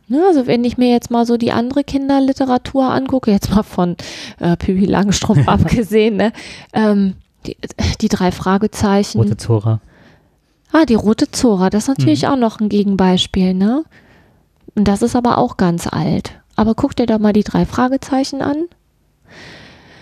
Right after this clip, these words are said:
Speaker 1: Fünf Freunde, da ist zwar ein Mädchen dabei, aber die geht ja überall als Junge durch. Das erkennt ja nie einer, dass das ein Mädchen ist.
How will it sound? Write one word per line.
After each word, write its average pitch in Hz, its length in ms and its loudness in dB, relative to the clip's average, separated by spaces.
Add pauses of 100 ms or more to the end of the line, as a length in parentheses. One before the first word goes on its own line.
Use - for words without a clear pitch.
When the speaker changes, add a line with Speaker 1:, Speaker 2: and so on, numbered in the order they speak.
(420)
Speaker 1:
Fünf 233 320 0
Freunde, 247 600 2 (320)
da 220 120 0
ist - 260 -4
zwar - 200 -4
ein 220 160 2
Mädchen 226 420 -2
dabei, 214 640 2
aber 214 220 0
die 233 500 0 (260)
geht 240 240 -2
ja 233 140 4
überall 233 360 0
als - 280 -2
Junge 226 280 0
durch. 262 300 0
Das - 160 -4
erkennt 226 360 0
ja 247 120 2
nie 247 180 -2
einer, 233 280 0
dass 240 160 -4
das 240 200 -4
ein 247 80 -2
Mädchen 247 460 0
ist. - 380 -2